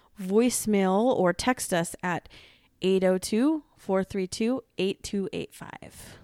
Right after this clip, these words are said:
And then also, we should probably pitch the picnic again, 'cause I've been getting, people are like, "Are you really doing it?" I think we are, right?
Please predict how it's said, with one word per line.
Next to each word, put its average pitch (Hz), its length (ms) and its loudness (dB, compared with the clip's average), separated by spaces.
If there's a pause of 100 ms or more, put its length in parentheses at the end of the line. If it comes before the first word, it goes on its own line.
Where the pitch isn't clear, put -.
(880)
And 254 120 6
then 277 100 8
also, 269 540 8
we 233 140 0
should 220 240 0
probably 208 500 2
pitch - 460 0
the 180 300 4 (680)
picnic 226 380 0
again, 165 420 -4 (640)
'cause 220 140 0
I've 226 140 6
been 233 140 6
getting, 214 300 4 (120)
people 220 260 2
are 202 80 10
like, 185 220 6
"Are 220 80 6
you 269 160 6
really 302 240 4
doing 349 300 4
it?" 392 200 2 (540)
I 247 80 0
think - 180 2
we 392 140 4
are, 277 160 8
right? 196 200 4